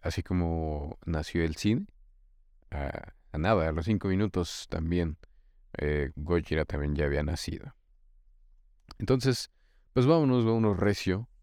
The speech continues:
porque, pues bueno, es el último episodio dedicado a este gran personaje y, pues voy a empezar diciendo de que no hablé en el episodio pasado, ni voy a hablar en este episodio de la mierda de película que es Godzilla de mil novecientos noventa y ocho.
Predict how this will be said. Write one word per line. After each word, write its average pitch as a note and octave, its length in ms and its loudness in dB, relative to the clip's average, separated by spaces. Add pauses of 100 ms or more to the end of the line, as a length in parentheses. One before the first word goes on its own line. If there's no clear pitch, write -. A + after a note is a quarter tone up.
(380)
porque, D#2+ 760 -4 (180)
pues D#2+ 140 -2
bueno, D#2 240 -2 (680)
es - 140 -14
el E2+ 100 0
último F2 400 2
episodio F#2 400 2
dedicado E2 600 0
a - 340 -8
este - 240 -6
gran E2 240 0
personaje F2+ 580 0
y, D#3 280 2 (800)
pues D2+ 160 -2
voy D#2+ 120 2
a F2 40 2
empezar D#2+ 380 0
diciendo E2+ 680 0 (540)
de D#2 120 -2
que E2 80 0
no G2 120 4
hablé C#3+ 380 4 (120)
en E2+ 160 -2
el E2+ 140 0
episodio F2 340 -2
pasado, G2 440 0
ni F2 120 2
voy G#2+ 220 2
a - 40 2
hablar G2+ 260 2
en F#2 140 2
este G2+ 300 -2
episodio F2+ 520 0
de D#2 120 0
la D2 140 -4
mierda F2 480 0
de D#2 100 -2
película D#2+ 540 -2
que E2 220 -2
es D#2+ 180 -4
Godzilla F#2+ 560 0
de D2+ 120 0
mil F2 140 2
novecientos E2 320 0
noventa D#2 360 -2
y E2+ 140 0
ocho. - 300 -2